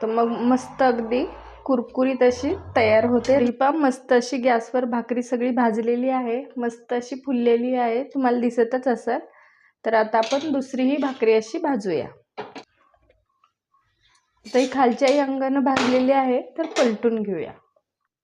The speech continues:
तर दुसरी भाकरी आपली ही पहा मस्त अशी भाजून झालेली आहे. तर आता आपण ठेचा करूया. आणि भाकरी केलेला तवाच आता आपण हे कपड्याने थोडासा पुसून घ्यायचा आणि मिरच्या बिना तेल किंवा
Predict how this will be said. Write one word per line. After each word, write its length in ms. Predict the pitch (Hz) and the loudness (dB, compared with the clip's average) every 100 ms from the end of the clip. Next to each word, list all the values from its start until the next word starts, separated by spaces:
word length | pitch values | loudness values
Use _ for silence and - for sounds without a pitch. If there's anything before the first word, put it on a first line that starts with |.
| _ _ _ _ _ - | _ _ _ _ _ -4
तर 120 | 285 | -2
दुसरी 460 | 247 262 - 269 294 | 0 -2 0 0 2
भाकरी 360 | 262 254 277 | 2 0 0
आपली 240 | 269 262 262 | -2 0 0
ही 180 | 254 254 | 2 2
पहा 220 | 277 277 | 2 0
मस्त 400 | 311 254 - - | 2 0 0 0
अशी 240 | 240 254 | 0 0
भाजून 400 | 247 240 233 262 | 0 0 2 2
झालेली 400 | 262 240 226 233 | 4 4 4 4
आहे. 380 | 254 254 240 233 320 - - _ _ | 4 4 4 2 0 -12 -20 _ _
तर 80 | 226 | 0
आता 260 | 220 220 240 | 2 2 0
आपण 260 | 240 285 359 | 0 -4 -4
ठेचा 320 | 294 262 262 | 0 2 2
करूया. 400 | 240 214 165 127 - - _ _ | 2 4 2 0 -6 -16 _ _
आणि 140 | - 254 | 0 2
भाकरी 360 | 262 247 269 | 4 2 -2
केलेला 380 | 285 294 277 277 277 | -2 0 0 0 0
तवाच 240 | 262 262 262 | 2 2 0
आता 180 | 247 | 2
आपण 260 | 240 226 240 | 0 2 2
हे 120 | 240 247 - - - - - | 2 0 -6 -18 -20 -10 -4
कपड्याने 360 | 247 233 233 247 | 0 2 2 2
थोडासा 380 | 247 226 220 311 | 2 4 2 0
पुसून 480 | 302 330 - 254 233 | -2 -2 0 2 4
घ्यायचा 360 | 208 156 - 131 - - - _ _ _ - | 2 0 -2 -8 -8 -10 -18 _ _ _ -12
आणि 240 | - 240 | -2 2
मिरच्या 420 | 262 262 240 285 | 4 2 2 2
बिना 340 | 277 277 262 294 - - _ _ _ - | 4 4 2 0 -4 -18 _ _ _ 2
तेल 220 | 269 262 247 | 4 4 0
किंवा 200 | 269 | 2